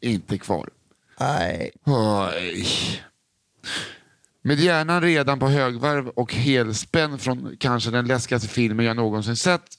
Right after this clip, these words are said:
Speaker 1: var detta inte riktigt vad jag hade kraft kvar att ta in.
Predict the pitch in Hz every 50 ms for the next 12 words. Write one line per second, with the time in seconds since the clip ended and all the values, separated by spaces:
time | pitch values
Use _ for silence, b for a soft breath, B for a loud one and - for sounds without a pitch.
0 | b b b b - 139 135 131 120 - 127 131 120 127 123 123 139 - - -
1 | 135 120 120 131 127 123 123 120 - - 160 156 - - - 123 117 104 92 -
2 | - 110 - - 135 143 131 101 -